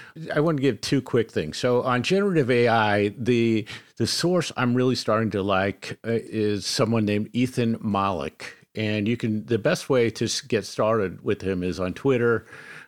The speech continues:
Um, and he's at E Mollick,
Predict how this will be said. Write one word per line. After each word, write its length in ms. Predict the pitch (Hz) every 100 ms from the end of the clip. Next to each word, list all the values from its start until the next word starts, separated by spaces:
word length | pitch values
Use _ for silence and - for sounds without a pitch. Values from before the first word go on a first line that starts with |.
| -
Um, 300 | 110 104 101
and 140 | 110 104
he's 220 | 113 113 -
at 380 | 123 123 123 - _
E 320 | 127 131 127 113
Mollick, 600 | 98 110 104 92 -